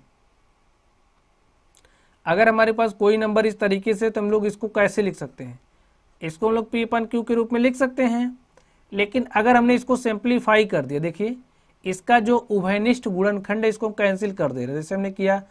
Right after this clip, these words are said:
दो एक के दो, यस, चार एक के चार और चार दूनी आठ। तो यहाँ पर हमारे पास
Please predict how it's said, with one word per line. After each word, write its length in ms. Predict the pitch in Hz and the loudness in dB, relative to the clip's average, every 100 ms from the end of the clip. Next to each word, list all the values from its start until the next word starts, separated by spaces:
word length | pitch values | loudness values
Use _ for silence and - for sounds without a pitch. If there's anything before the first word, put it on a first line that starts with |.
| _ _ _ _ 175 | _ _ _ _ -6
दो 220 | 160 202 | 0 0
एक 140 | 190 | 0
के 140 | 202 185 | -2 -2
दो, 440 | 190 202 185 202 _ _ _ - | 2 2 0 -2 _ _ _ -6
यस, 420 | 190 185 165 - - | -2 -2 -4 -10 0
चार 200 | 190 202 | 2 2
एक 100 | 196 | 0
के 120 | 196 | -4
चार 380 | 185 208 180 202 - _ _ - | 0 2 2 0 -8 _ _ -12
और 160 | 160 175 | -10 -4
चार 280 | 185 170 175 | 0 2 0
दूनी 300 | 170 165 147 | -4 -4 -6
आठ। 180 | 127 - _ _ _ _ | -8 -14 _ _ _ _
तो 60 | 190 | -2
यहाँ 180 | 185 214 | 2 2
पर 160 | 247 | 0
हमारे 240 | 233 220 226 | 2 2 2
पास 280 | 233 233 | 0 -2